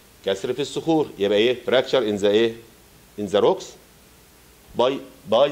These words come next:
the ايه؟ Interior force. طيب. ال origin of the، ال origin of Red Sea and the origin of Atlantic Ocean. ال origin of Red Sea and the origin of Atlantic Ocean. ايه السيميلاريتي اللي بينهم؟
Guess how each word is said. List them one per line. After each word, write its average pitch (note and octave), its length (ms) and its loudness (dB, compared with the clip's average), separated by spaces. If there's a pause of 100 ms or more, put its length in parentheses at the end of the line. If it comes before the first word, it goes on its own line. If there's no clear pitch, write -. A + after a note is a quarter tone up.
(100)
the A2 40 4
ايه؟ A#2 320 2 (280)
Interior B2 460 0 (1120)
force. F2+ 200 2 (1400)
طيب. - 80 -8 (560)
ال A#2+ 100 0
origin F3 360 2
of C#3 180 -2
the، C#3 340 -2
ال A#2 100 0
origin B2+ 380 0
of G2 100 -6
Red C3+ 280 -2
Sea F3 220 2 (220)
and A#2 240 2
the A2 80 0
origin C#3+ 360 0 (340)
of F2+ 120 -2
Atlantic B2+ 440 0 (200)
Ocean. A#2+ 280 0 (360)
ال D#2 60 -8
origin G2 400 0
of G2 60 -4 (100)
Red A#2 180 -2
Sea E3+ 180 2 (300)
and G2+ 140 0
the G#2+ 120 2 (100)
origin B2+ 280 0
of A#2+ 360 0
Atlantic A#2 480 0
Ocean. - 120 -6 (480)
ايه E3+ 80 6
السيميلاريتي D#3+ 500 2
اللي C#3 100 2
بينهم؟ A#2 400 0